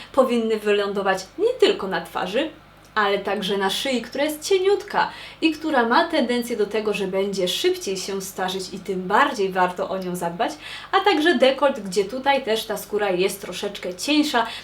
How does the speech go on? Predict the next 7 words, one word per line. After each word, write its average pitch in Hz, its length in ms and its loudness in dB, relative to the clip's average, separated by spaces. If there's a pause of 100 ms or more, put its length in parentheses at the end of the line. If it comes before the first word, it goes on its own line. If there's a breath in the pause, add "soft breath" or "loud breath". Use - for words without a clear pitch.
(220 loud breath)
i 302 120 6
tym 240 320 4
bardziej 202 420 4
warto 180 400 0 (140 loud breath)
dostarczać 196 540 0
jej 185 160 4
ciekawych 196 520 2